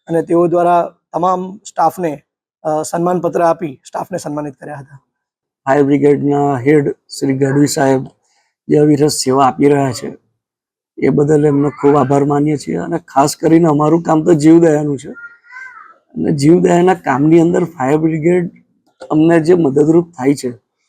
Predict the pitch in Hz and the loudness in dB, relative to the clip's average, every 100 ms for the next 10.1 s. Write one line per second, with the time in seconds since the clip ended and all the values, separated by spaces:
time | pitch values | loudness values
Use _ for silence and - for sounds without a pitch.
0 | _ _ _ - 147 156 160 175 175 151 | _ _ _ -14 -6 -4 -2 2 2 4
1 | 160 165 160 - 165 160 165 160 160 - | 2 2 0 0 0 2 2 2 -2 -6
2 | _ _ _ _ _ _ _ _ - 147 | _ _ _ _ _ _ _ _ -8 0
3 | 143 156 165 - - 143 160 160 170 170 | 2 2 2 -4 -2 2 2 4 0 -2
4 | - 151 165 160 156 165 151 143 156 - | -4 -2 -2 0 -2 -2 -2 0 0 0
5 | 147 143 147 147 123 - - _ _ _ | 2 2 2 0 -4 -10 -20 _ _ _
6 | _ _ _ _ - 240 143 - 165 143 | _ _ _ _ -14 -6 -4 0 0 0
7 | - 160 151 - 156 156 170 151 127 - | 0 0 0 2 2 2 0 -2 -6 -2
8 | 175 170 135 127 127 160 156 143 143 147 | 2 2 2 -4 -2 -2 -2 2 2 2
9 | 160 156 147 147 135 - 160 151 139 127 | 2 0 -2 -2 -4 -2 2 2 0 -4